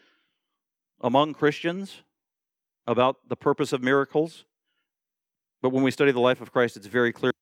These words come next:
Jesus even tells us the purpose of his miracles. So, uh, we get all kinds of amazing evidence that Jesus is indeed who he said he was, the Messiah.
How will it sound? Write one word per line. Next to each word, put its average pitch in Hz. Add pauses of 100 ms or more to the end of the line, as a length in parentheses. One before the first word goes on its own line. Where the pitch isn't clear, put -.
Jesus 127
even 110
tells 123
us 87 (640)
the -
purpose -
of 101
his 95
miracles. 95
So, 120 (920)
uh, 113 (340)
we 131
get 135 (960)
all 143
kinds 143
of 113 (100)
amazing 127
evidence 117
that 117
Jesus 113
is 113
indeed 110
who 120
he 110
said 107
he 101
was, 98
the 104
Messiah. 95